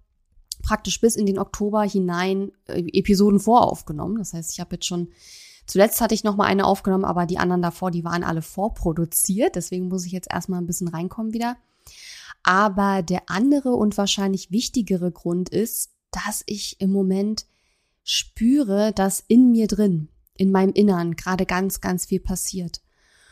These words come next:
Und ich weiß nicht, ob das bei dir so ähnlich ist, aber bei mir ist es häufig so, dass wenn innerlich ganz viel passiert, dann habe ich gar nicht so richtig Lust, ins Außen zu gehen.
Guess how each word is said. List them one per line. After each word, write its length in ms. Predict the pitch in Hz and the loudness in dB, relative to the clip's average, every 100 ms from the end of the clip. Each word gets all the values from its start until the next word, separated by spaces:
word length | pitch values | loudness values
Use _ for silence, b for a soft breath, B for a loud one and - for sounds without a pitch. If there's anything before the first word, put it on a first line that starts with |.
| b | b
Und 140 | 196 196 | 4 4
ich 120 | 196 | 4
weiß 260 | 208 269 | 4 4
nicht, 180 | 247 - | 2 0
ob 100 | 220 | 0
das 140 | 214 - | -2 0
bei 160 | 208 | 0
dir 400 | 190 220 214 220 - | 0 0 0 -4 -6
so 160 | 175 180 | -6 -2
ähnlich 460 | 180 196 285 302 330 | 0 2 2 0 -2
ist, 400 | 320 339 - - _ _ _ _ _ | -4 0 0 0 _ _ _ _ _
aber 580 | - 190 185 185 180 180 - | 0 2 4 2 2 0 0
bei 140 | 180 | 2
mir 240 | 185 233 | 2 2
ist 160 | 254 - | 0 -4
es 120 | - | -6
häufig 380 | 233 226 226 - | -4 -4 -6 -6
so, 220 | 220 226 | -6 -4
dass 400 | 208 180 - - _ _ _ _ _ _ _ | -2 -2 -4 -8 _ _ _ _ _ _ _
wenn 180 | 185 180 - | -6 -6 0
innerlich 460 | 240 302 247 233 - | 2 4 2 -2 0
ganz 300 | 202 220 - | 0 0 -2
viel 140 | 220 | -4
passiert, 640 | - 190 - 214 233 233 - _ _ _ - | -2 -4 -2 -2 -2 -4 -12 _ _ _ -4
dann 120 | 185 | 0
habe 120 | 190 | 0
ich 100 | 196 | 0
gar 160 | 196 185 | 2 2
nicht 160 | 202 | 2
so 80 | - | 2
richtig 300 | 196 202 180 | 0 -2 -2
Lust, 300 | 196 190 - | -2 0 0
ins 180 | 185 175 | -2 0
Außen 320 | 170 175 185 | 0 0 -2
zu 160 | - 180 | -2 -4
gehen. 320 | 175 170 | -4 -6